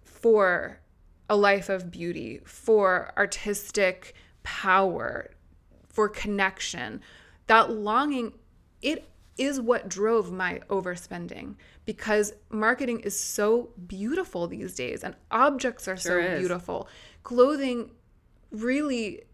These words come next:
Speaker 1: tugs on those same heartstrings, and makeup is just pure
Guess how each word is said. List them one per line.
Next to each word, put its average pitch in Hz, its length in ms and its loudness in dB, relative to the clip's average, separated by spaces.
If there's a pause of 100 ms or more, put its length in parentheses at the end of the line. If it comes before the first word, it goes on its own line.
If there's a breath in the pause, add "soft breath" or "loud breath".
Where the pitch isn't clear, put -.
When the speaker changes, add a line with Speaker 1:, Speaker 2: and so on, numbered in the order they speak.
Speaker 1:
tugs 247 480 -4
on 196 300 -4
those 208 300 0
same 220 300 -6
heartstrings, - 880 -10 (260 loud breath)
and 214 260 -2
makeup 226 640 0
is 208 300 4
just - 640 -4 (720 soft breath)
pure 262 760 -2